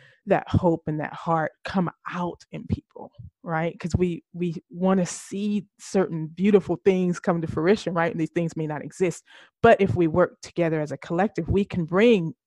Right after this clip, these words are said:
one to two of these things, uh, to, to light or, you know, grow that. Um, what did, what do you want to see in the world? Um, and that,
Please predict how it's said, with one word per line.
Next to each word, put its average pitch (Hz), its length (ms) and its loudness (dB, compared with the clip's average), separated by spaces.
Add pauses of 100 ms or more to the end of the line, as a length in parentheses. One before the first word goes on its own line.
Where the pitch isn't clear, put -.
one 185 440 0
to 160 80 -2
two 262 240 2
of 247 100 6
these 170 220 0
things, 160 440 -4 (800)
uh, - 80 -18 (160)
to, - 200 -10 (240)
to 196 160 4
light 170 400 2
or, 151 240 -2
you 170 100 -2
know, 147 200 -4
grow 196 340 4
that. - 280 -6 (280)
Um, 147 360 -10 (280)
what 175 280 2
did, 254 240 0
what 208 160 2
do 254 60 0
you 175 280 -4
want 175 520 -2
to 165 120 -10
see - 360 -16 (100)
in - 120 -14
the - 140 -12
world? - 280 -14 (840)
Um, 151 380 -4 (400)
and 170 160 -2
that, 175 180 -2